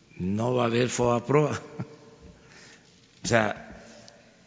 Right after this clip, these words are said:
eh, todo eso se termina. A ver, no van a haber privatizaciones, no va a haber fobaproas,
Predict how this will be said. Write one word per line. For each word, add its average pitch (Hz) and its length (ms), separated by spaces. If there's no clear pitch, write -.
eh, 95 420
todo 143 140
eso 151 120
se 143 160
termina. 104 640
A 98 140
ver, 110 200
no 107 140
van 147 140
a 147 40
haber 147 220
privatizaciones, 101 1120
no 110 160
va 139 80
a 131 40
haber 135 160
fobaproas, 120 840